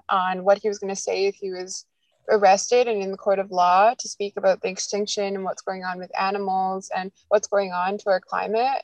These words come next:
and the climate crisis itself and why we need this biodiverse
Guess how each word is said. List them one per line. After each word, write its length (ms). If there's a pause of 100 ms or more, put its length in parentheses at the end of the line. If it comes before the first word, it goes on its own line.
and 140
the 60
climate 320
crisis 500
itself 460
and 120
why 460 (240)
we 60
need 180
this 160
biodiverse 960